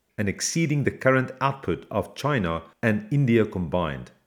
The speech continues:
They predict that A I can help to add up to twenty-six percent to the G D P of local economies at that time, of which forty-two percent can likely be attributed to increased productivity and fifty-eight percent to consumption side effects.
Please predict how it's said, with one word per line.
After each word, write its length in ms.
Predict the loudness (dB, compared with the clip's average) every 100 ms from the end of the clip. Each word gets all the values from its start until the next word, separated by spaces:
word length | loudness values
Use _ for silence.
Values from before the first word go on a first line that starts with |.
| _ _ _ _ -2
They 200 | 4 4
predict 540 | 2 2 4 2 0
that 260 | -4 -2 0
A 140 | 2
I 180 | 2 2
can 200 | 0 0
help 240 | 2 2
to 200 | -2 -2
add 240 | 0 0 0
up 160 | -4 -2
to 80 | -6
twenty-six 680 | -2 -2 -2 -2 -2 -4
percent 520 | -4 -4 0 -2 -2 -2
to 100 | 0
the 100 | 0
G 220 | 0 0
D 100 | 0
P 360 | 0 2 2
of 180 | 0 0
local 320 | 2 2 2
economies 640 | -2 0 0 2 0 -2 -4
at 200 | -2 0
that 200 | 0 -2
time, 400 | -6 -4 -6 -12 _ _
of 160 | -2 4
which 280 | 4 4 0
forty-two 500 | 2 2 2 0 2
percent 540 | 0 -2 0 -2 -2
can 200 | -2 2
likely 360 | 4 4 4 0
be 160 | 0 0
attributed 680 | -2 -2 0 4 4 2 -2
to 100 | 0
increased 500 | -2 -2 0 0 2
productivity 840 | -2 -2 2 2 2 0 -4 -6 -10 _ 0
and 180 | 0
fifty-eight 640 | 4 2 2 0 2 2 2
percent 480 | -4 0 -2 -2 -10 _
to 100 | 0
consumption 720 | 0 -2 0 0 0 0 -2
side 360 | -2 0 0 0
effects. 580 | 0 -2 -2 -10 -16